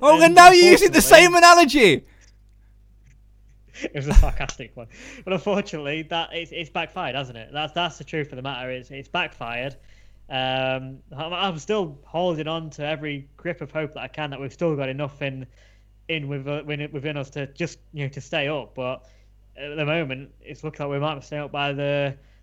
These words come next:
Speaker 2: the skin of our teeth, and we, and we don't want that. You know, we, <laughs> we wanna just get just, uh, two more wins. I think that's two more wins, and we're, and we're safe. But if they're gonna go out there and, and turn up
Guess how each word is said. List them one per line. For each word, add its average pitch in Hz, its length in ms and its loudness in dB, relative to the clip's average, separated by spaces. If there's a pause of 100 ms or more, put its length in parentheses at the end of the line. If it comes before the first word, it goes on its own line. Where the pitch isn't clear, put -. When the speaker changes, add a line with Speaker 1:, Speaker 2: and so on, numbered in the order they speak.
(100)
Speaker 2:
the 139 60 -20
skin 170 220 -10
of 151 80 -8
our 139 80 -10
teeth, 160 340 -8
and 123 80 -16
we, 131 100 -14
and 139 160 -12
we 156 60 -6
don't 175 220 -6
want 175 200 -8
that. 117 220 -14 (160)
You 127 140 -20
know, 127 80 -12
we, 139 120 -8 (140)
<laughs> - 140 -16
we 151 160 -8
wanna 180 240 -8
just - 200 -12
get 156 240 -8 (580)
just, - 200 -12 (140)
uh, 202 60 -14 (240)
two 226 220 -6
more 226 220 -4
wins. 190 360 -10
I 139 80 -14
think 139 200 -12
that's 147 140 -20
two 240 200 -8
more 220 140 -6
wins, 226 260 -6
and 180 120 -12
we're, 170 100 -10
and 190 160 -12
we're 175 80 -8
safe. 190 480 -8
But 175 280 -6 (340)
if - 60 -20
they're 190 100 -6
gonna 233 200 -8
go 190 120 -10
out 202 260 -10
there 135 220 -8
and, 147 100 -8
and 165 180 -12
turn 214 320 -4
up 190 320 -6